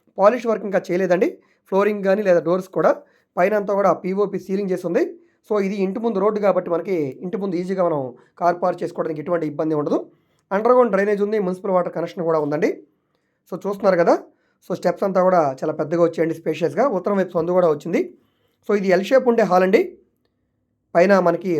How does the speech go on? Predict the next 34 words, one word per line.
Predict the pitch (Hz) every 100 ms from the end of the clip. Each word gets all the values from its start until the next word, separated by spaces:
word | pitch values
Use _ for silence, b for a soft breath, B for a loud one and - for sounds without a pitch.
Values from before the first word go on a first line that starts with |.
| 156
రోప్ | 196 196
పాయింట్ని | 190 180 180
కూడా | 175
ఇచ్చారు. | 170 180 208 170
మంచి | 165 165 151
సీలింగ్ | 180 196 160
డిజైన్ | 160 180 170
ఇచ్చారు. | 180 185 - b b b -
నాలుగు | 175 190 196
కార్నర్లో | 175 175 170 165
కూడా | 156 156
సీలింగ్ | 175 180
లైట్లు | 160 165 160
వచ్చినాయి. | 185 320 - _ _ _ 202
ఈ | 202
పక్కన | 208 214 226 190
ఇది | 226 175 127 b b _
హాల్ | 180 196 202
స్పేస్ | 196 190
అనమాట. | 170 175 220 185
ఎదురుగా | 185 170 139
టీవీ | 170 180
యూనిట్ | 190 -
కబోర్డ్ | 160 165 156
అండి. | 220 - B B B 202
ఈ | 214
పక్కన | 202 202 214 202
ఇది | 160
డైనింగ్. | 180 202 202 403 - b b 160
మంచి | 185 202 208
సీలింగ్ | 190 202 180
డిజైన్ | 190 185
వచ్చిందండి. | 185 175 185 339 B B
So, | _